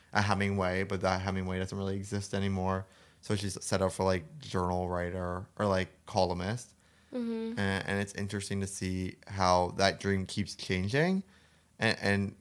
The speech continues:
Speaker 1: turns into something new throughout this whole show and specifically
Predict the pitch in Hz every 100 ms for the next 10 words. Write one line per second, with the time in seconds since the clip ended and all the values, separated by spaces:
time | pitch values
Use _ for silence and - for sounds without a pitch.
0 | - 107 110 104 98 98 92 92 95 95
1 | 92 95 98 110 113 117 117 113 110 113
2 | 98 98 98 98 - 95 98 95